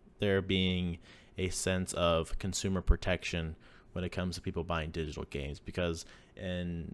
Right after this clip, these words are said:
these times, it seems like digital is reigning supreme.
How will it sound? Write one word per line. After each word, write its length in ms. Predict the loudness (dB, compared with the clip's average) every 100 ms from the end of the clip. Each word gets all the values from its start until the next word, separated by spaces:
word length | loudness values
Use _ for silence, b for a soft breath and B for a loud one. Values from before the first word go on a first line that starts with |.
| -6
these 200 | -4 -4
times, 360 | 0 2 2 0
it 60 |
seems 300 | 0 0 2
like 300 | 2 2 -2 -10 B B 2
digital 560 | 2 6 6 8 6 4
is 840 | 4 4 4 2 -2 -4 -4 -6 -10 -18 -20 -8
reigning 320 | -2 0 0
supreme. 840 | -2 -6 -6 -2 0 0 0 -4